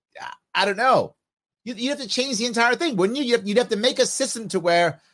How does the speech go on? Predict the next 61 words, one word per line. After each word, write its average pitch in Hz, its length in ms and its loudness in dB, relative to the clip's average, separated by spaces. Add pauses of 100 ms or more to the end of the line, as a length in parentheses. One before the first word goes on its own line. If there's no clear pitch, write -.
(160)
it's 190 160 -2
not 226 220 2
based 220 200 0
upon 208 220 2
nations, 196 340 2
that 151 120 -2
you 170 80 -8
could 165 100 -6
just 110 280 -2
go 160 220 6
because 160 380 0
you're 156 80 0
great. 254 420 2 (380)
And 151 160 -2
the 151 40 -4
country 156 300 -8
could 151 140 -10
pay 190 140 -2
you 208 100 -2
if 135 80 -4
it 147 40 -8
wanted 247 280 -4
to 147 180 -2
because 147 300 -2
you're 151 100 0
way-, 139 280 0
you 143 260 -4
wave 131 160 -2
a 123 40 -10
flag 175 440 2 (380)
or 170 240 6
you 156 120 2
have 160 100 2
a - 40 -4
sponsor 277 440 2
who 123 120 -4
sends 120 320 -4
you, 95 120 -8
right? 139 200 0
You 147 100 -4
want, 143 160 -8
you 147 60 -8
want 131 180 -2
Nike 139 460 -2
or 127 100 2
whatever. 123 380 2
I 113 120 2
would 113 100 -6
say 110 100 -8
Nike 104 200 -6
'cause 95 120 -12
they 95 160 -8 (100)
sponsor 104 420 -10
everything. 87 320 -10 (440)
But 147 120 0
it 151 60 -6
could - 100 -8
be 226 60 0
anything, 220 260 -2
Under 139 200 -2
Armour, 123 500 -2